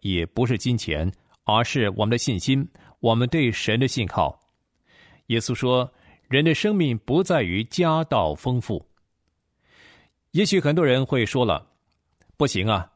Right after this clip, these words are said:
信心是不能遗传的，我没办法把我的信心遗传给我的孩子，因为这是关乎个人跟神之间的关系，人怎么能把信心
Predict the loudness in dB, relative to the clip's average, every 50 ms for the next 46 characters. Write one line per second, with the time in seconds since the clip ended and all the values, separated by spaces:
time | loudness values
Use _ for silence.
0 | _ -10 -6 -2 0 2 2 2 0 2 2 2 2 0 -2 -6 _ _ -14 -8
1 | -2 0 0 0 0 0 -2 -2 0 0 2 0 0 0 0 -2 -2 -2 -2 -2
2 | -2 0 -2 -2 -4 _ _ _ _ _ _ _ _ _ _ _ _ -2 2 2
3 | 4 4 4 2 2 2 0 0 0 0 0 0 0 -4 -8 _ _ 0 2 2
4 | 2 2 0 0 -2 -2 -2 -2 -2 -2 -2 -4 -4 -4 -4 -2 -2 0 0 0
5 | -2 -2 0 0 0 0 0 -2 -2 -4 -4 -4 -4 -4 -2 -2 -4 -6 -8 _
6 | _ _ _ _ _ _ _ _ 0 2 2 4 2 2 0 0 -2 0 0 2
7 | 2 2 0 -2 -2 -2 0 2 2 2 2 2 0 0 0 0 0 0 0 -2
8 | -2 -2 -2 0 -2 -2 -2 -2 -2 -2 -2 -2 0 -2 -2 -2 -2 -6 -6 -8
9 | _ _ _ _ _ _ -20 -20 -20 -12 -4 0 2 2 2 2 2 2 2 2
10 | 2 2 2 2 2 2 2 2 0 -2 -2 0 0 0 0 0